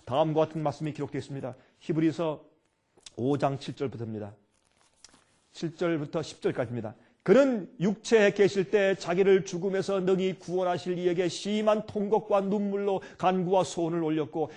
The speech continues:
그의 경외하심을 인하여 들으심을 얻었느니라. 그가 아들이시라도 고난으로 순종함을 배워서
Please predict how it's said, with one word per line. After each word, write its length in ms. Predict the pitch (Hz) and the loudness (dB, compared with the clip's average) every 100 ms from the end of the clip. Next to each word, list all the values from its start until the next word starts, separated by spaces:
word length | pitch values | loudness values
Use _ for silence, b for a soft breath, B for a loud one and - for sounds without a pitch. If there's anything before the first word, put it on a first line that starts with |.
| B | B
그의 340 | - 254 285 - | 0 2 2 2
경외하심을 680 | 240 247 240 254 220 226 240 | 6 6 6 2 0 0 0
인하여 320 | 220 226 220 | 2 4 2
들으심을 480 | 220 202 - 196 190 | 0 0 -2 -2 0
얻었느니라. 520 | 156 143 123 117 113 - _ _ _ _ | -2 -2 -4 -6 -10 -18 _ _ _ _
그가 460 | 160 151 170 170 147 | 0 6 8 8 6
아들이시라도 880 | 156 160 170 170 175 170 175 175 180 | 2 4 2 2 2 2 2 -2 -4
고난으로 560 | 147 170 175 175 180 | -2 2 4 2 0
순종함을 680 | 165 170 190 175 185 175 180 | 0 -2 -2 0 0 0 -2
배워서 440 | 185 185 - 190 | -2 -4 -4 -6